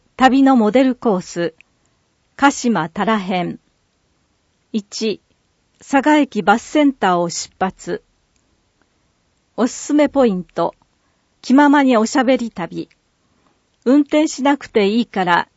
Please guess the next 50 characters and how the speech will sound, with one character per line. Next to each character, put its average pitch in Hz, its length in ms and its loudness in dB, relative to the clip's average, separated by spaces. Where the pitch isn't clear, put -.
道 254 280 4
中 196 320 0
ず 185 160 -4
っ - 20 -4
と - 240 0
お 233 80 4
し 254 100 -2
ゃ 269 80 2
べ 247 140 0
り 202 100 -4
に 175 100 -6
夢 180 180 -6
中。 175 440 -6
の 269 160 6
ん 302 100 4
び 277 140 0
り 208 200 0
移 226 40 -2
動 285 200 4
時 254 160 -6
間 196 320 -4
も 175 220 -4
旅 240 280 0
の 247 140 2
楽 240 280 -2
し 220 160 -6
み 175 160 -4
に。 170 220 -10
バ 240 180 -4
ス - 40 -10
セ 285 240 -2
ン 285 80 0
タ 220 220 -2
ー - 40 -2
の 185 160 -6
外 240 240 -2
観 226 260 -4
と - 400 -4
バ 262 160 -2
ス - 60 -14
車 277 160 -2
内 247 180 0
の 165 140 -6
写 226 160 -6
真 254 260 -4
が 220 120 -2
あ 196 40 -2
り 180 140 -8
ま 185 160 -8
す。 - 220 -20